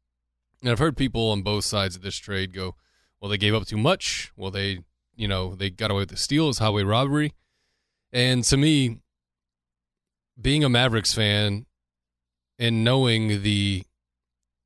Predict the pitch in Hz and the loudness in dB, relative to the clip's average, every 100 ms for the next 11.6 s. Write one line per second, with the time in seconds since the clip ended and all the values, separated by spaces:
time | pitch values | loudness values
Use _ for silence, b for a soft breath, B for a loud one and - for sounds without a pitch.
0 | _ _ _ 117 123 117 156 160 170 165 | _ _ _ -2 0 2 2 4 4 2
1 | - 123 117 107 127 - 131 123 113 - | 2 0 2 2 2 0 -2 0 -2 -2
2 | 110 104 104 98 - 104 - 110 98 - | 0 2 0 0 -2 -2 -4 -2 -2 -2
3 | 104 98 95 92 - _ _ _ _ _ | -2 -2 -4 -8 -16 _ _ _ _ _
4 | _ _ _ _ _ _ _ _ 127 156 | _ _ _ _ _ _ _ _ 0 2
5 | 135 120 - 113 104 101 92 95 95 95 | 4 2 0 0 0 0 -4 -4 -4 -4
6 | - - _ _ _ _ _ _ _ _ | -8 -20 _ _ _ _ _ _ _ _
7 | _ _ _ _ _ 101 101 101 113 113 | _ _ _ _ _ -2 0 2 2 2
8 | - 151 139 117 104 - _ _ _ _ | 2 2 4 2 0 -6 _ _ _ _
9 | _ _ _ _ _ _ _ _ 127 117 | _ _ _ _ _ _ _ _ -4 0
10 | 131 147 147 135 127 - 107 107 98 98 | 2 2 2 2 0 0 0 0 2 2
11 | 95 - 87 98 92 | 0 -4 -6 -6 -6